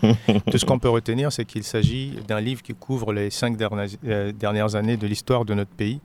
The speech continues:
Speaker 2: Vous savez que nous avons connu une histoire assez tourmentée. Ayant été acteur, euh, de ces cinq dernières années en tant que politique, ministre, euh, dans le gouvernement de la transition,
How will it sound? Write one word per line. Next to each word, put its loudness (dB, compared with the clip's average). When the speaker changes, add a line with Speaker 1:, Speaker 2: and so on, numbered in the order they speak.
Speaker 2:
Vous -16
savez 0
que 0
nous 2
avons 0
connu 0
une 2
histoire -2
assez -4
tourmentée. -4
Ayant 4
été 0
acteur, 4
euh, -4
de -4
ces -6
cinq 0
dernières 2
années 2
en -6
tant -2
que -6
politique, -4
ministre, 2
euh, -2
dans 0
le 0
gouvernement 2
de -2
la -2
transition, -8